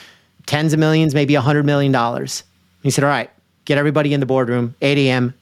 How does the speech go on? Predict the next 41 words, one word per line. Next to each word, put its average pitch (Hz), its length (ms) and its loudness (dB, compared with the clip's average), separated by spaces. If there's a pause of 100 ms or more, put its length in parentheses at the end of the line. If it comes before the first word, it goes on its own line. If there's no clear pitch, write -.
Jed 135 200 0
wants 127 240 -2
to 127 60 -6
talk 123 260 -4
to - 80 -12
them." 110 240 -10 (380)
Cool. 165 300 -2 (400)
Here's 247 220 0
what 262 80 2
I 226 100 0
expected 190 420 -4
to 147 80 -2
happen 117 500 -6
in 151 180 0
that 135 220 -4
meeting. 113 280 -2 (420)
I 208 180 -2
expected, 180 600 -2
based 170 260 0
on 165 80 0
my 151 240 2
already 156 400 0
decade 156 440 -2
plus 151 260 0
in 143 60 2
the 135 80 0
sports 131 380 -2
industry, 113 440 -4 (260)
I 160 220 0
expected 165 420 -2
a 156 60 2
lot 147 160 2
of 139 80 -2
C 180 200 0
Y 185 200 2
A, 143 280 0 (640)
a 139 80 0
lot 143 180 2
of 131 60 -4
crisis 160 440 -4
management. 139 560 -4